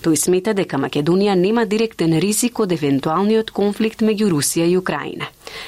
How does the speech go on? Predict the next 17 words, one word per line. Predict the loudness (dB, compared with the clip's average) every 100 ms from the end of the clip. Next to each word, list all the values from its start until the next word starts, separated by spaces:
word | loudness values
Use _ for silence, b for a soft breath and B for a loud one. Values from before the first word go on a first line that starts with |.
| B
нато | -2 0 -2
за | -4 -4
сега | -2 -2 2
не | 2 2
побара | 0 0 0 2
ништо | 0 0 0
од | 0
земјава, | 2 2 2 0 -4 B B -4
а |
македонските | -2 0 0 0 0 -2 -2
власти | 0 -2 -2 -4
соопштија | -2 -2 -2 -4 -2 0
дека | 0 -2 -4
следат | 0 0 2 -2
што | -2 -2
се | -2
случува | -2 -2 -2 0 0